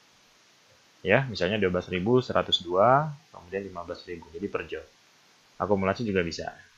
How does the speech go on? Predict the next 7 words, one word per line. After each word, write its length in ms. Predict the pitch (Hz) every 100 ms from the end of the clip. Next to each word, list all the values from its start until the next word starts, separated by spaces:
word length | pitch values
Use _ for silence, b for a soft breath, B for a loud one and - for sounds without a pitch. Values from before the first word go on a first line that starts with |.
| -
Ya, 240 | 98 143 -
itu 160 | 98
pencatatan 560 | - 113 104 95 120 123
pada 320 | 87 117 165 - b b _ -
work 160 | 110 127
in 80 |
process. 560 | 127 143 107 - - -